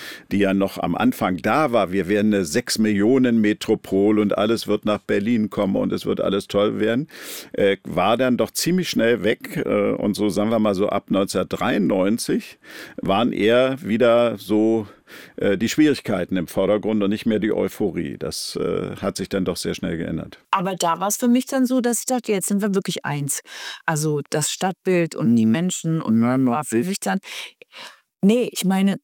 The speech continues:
Speaker 2: ich hab dann Berlin auf einmal in dieser Größe, wo ich mich ein bisschen gescheut habe am Anfang,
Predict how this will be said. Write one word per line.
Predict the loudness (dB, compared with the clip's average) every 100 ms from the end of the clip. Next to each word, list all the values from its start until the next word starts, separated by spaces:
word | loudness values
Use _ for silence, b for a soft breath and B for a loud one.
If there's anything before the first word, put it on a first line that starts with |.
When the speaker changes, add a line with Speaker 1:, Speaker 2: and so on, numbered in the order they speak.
| -4
Speaker 2:
ich | -2 -2
hab | -2
dann | 0 2
Berlin | 2 2 2 0
auf | -2
einmal | 0 0
in | 2
dieser | 2 2 0
Größe, | 0 2 2 2 2
wo | 2
ich | 2
mich | 0 0
ein | 0
bisschen | 0 0
gescheut | -2 -2 -2 -2 -2
habe | -4 -2
am | -2
Anfang, | -2 0 -2